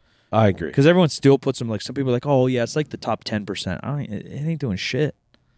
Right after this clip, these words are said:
Speaker 1: Yeah.
Speaker 2: Russell Orhii, Bob Matthews, those guys can drop creatine and they're still gonna whoop your ass.
Speaker 1: Yeah.
Speaker 2: They can not take a green pill. They can not, all that shit. Yeah, I mean, all of it. The whole fucking industry is trash.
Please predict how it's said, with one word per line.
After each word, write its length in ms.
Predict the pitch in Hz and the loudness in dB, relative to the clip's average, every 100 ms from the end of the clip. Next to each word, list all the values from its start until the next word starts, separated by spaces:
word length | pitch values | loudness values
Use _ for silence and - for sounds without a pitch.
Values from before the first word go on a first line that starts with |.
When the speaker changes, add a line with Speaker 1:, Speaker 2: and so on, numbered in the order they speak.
| _ _ _ _ _ | _ _ _ _ _
Speaker 1:
Yeah. 200 | 98 67 - | -4 -2 4
Speaker 2:
Russell 360 | 139 175 165 | 6 6 4
Orhii, 840 | 151 165 151 151 151 139 120 110 98 | 4 4 2 2 4 4 2 -2 0
Bob 240 | 131 147 | 4 4
Matthews, 500 | 143 139 139 147 143 | 2 -4 -2 0 2
those 140 | 143 139 | 0 0
guys 200 | 135 - | 0 0
can 180 | 110 | -4
drop 300 | 92 117 123 | 2 4 4
creatine 380 | - 139 131 139 | 2 -2 -2 -2
and 80 | 120 | -2
they're 60 | 98 | -4
still 260 | - 123 | 0 2
gonna 120 | 110 104 | 2 2
whoop 200 | 104 95 | 0 -2
your 120 | 87 | -4
ass. 340 | 57 - - _ _ _ - | -6 -10 -18 _ _ _ -8
Speaker 1:
Yeah. 140 | 80 - - - | -8 -10 -18 -8
Speaker 2:
They 120 | 113 | -4
can 160 | 110 | 0
not 200 | 98 123 | 2 0
take 180 | - 127 | 0 -2
a 60 | 120 | -2
green 400 | 120 127 131 120 | 2 2 2 0
pill. 420 | 131 120 120 113 | 2 4 6 4
They 120 | 110 | 2
can 160 | 101 76 | -2 0
not, 280 | 107 107 - - - _ | 2 2 -2 -12 -20 _
all 180 | - 117 | 2 2
that 160 | 98 71 | 4 0
shit. 300 | - - - _ - | -4 -10 -10 _ 0
Yeah, 220 | 113 90 | 2 2
I 60 | |
mean, 120 | 101 107 | 0 4
all 240 | 120 135 | 6 4
of 60 | 104 | 2
it. 80 | |
The 60 | 107 | -4
whole 140 | 143 - | -4 -4
fucking 440 | - 104 101 95 | -4 -4 -4 -6
industry 360 | 82 78 - 65 | -6 -8 -10 -14
is 120 | - - | -16 -10
trash. 480 | 87 60 - - | -10 -10 -12 -16